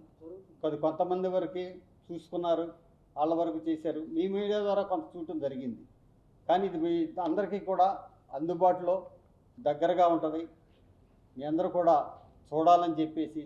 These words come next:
చూస్తారని చెప్పి నేను ఆశిస్తున్నాను. మరి ఈ కార్యక్రమంలో మీ అందరూ మీ, మీ కోరికలు మరి తీర్చుకోవాలని చెప్పేసి, అలాగే సింధు మాతాజీ గారి ప్రసంగం కూడా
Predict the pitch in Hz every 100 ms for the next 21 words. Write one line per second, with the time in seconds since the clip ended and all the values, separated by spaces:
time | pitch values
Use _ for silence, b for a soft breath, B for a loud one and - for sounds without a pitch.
0 | - 165 170 180 165 156 147 127 131 131
1 | 139 147 - 156 151 151 156 - _ _
2 | _ _ _ _ _ _ _ 139 160 156
3 | 160 165 165 170 170 156 151 151 156 156
4 | 156 156 156 147 160 151 160 127 - -
5 | _ _ _ _ _ _ _ _ _ -
6 | 160 165 131 113 - _ _ _ _ _
7 | _ - 180 185 180 170 165 170 156 156
8 | 165 - 156 160 - - _ _ _ -
9 | 147 180 185 170 151 - - 175 190 190
10 | 180 175 165 165 160 160 151 131 - _
11 | _ _ _ _ - 175 170 202 196 175
12 | 175